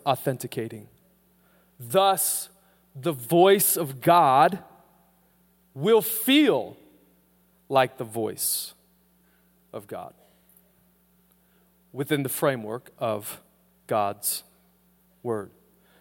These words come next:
In fact, James tells us, chapter three, verse seventeen,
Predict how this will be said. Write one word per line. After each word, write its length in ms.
In 80
fact, 260
James 540
tells 320
us, 280
chapter 300
three, 220
verse 200
seventeen, 640